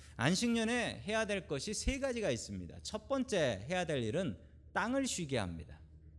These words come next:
안식년에는 땅을 쉬어야 합니다. 안식년에는 땅을 쉬어야 하는데, 그 말씀이 레위기 이십오 장 사 절에 잘 나타나 있습니다. 우리 같이 봅니다. 시작.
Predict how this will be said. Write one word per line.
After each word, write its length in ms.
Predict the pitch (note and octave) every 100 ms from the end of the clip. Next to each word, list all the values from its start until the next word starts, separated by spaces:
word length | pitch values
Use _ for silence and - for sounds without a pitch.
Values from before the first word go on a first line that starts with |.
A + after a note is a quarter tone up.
| - - -
안식년에는 720 | G#2+ C#3 G3+ G3 E3+ D3+ F#3+ -
땅을 340 | F#3 A#3 B3
쉬어야 360 | - F3 C3+ A#2
합니다. 360 | F2 - - - - - - - - - - - - - - -
안식년에는 760 | D3+ G3+ B3+ B3 A#3 A3+ A#3+
땅을 300 | A#3 A#3 C4
쉬어야 320 | A#3+ A#3 G#3+ G3+
하는데, 240 | F#3+ G#3
그 180 | - G3+
말씀이 760 | G#3+ D#3+ C#3+ - C#3+ F3+ E3+
레위기 440 | G2+ C3 F#3 G3+ G#3
이십오 520 | D3 G3 G3+ G3 F#3+
장 160 | F#3+ F#3+
사 320 | - F#3+ G#3+
절에 360 | G#3+ D#3 D#3
잘 220 | D#3+ A#2+ A#2+
나타나 380 | G#2 B2+ A2
있습니다. 420 | G2+ - - F2 F2+
우리 140 | -
같이 280 | C#3+ D#3 F#3
봅니다. 520 | F3 D#3+ C3 G#2+ F2+
시작. 800 | - - F3+ D3 B2+ A2 F3+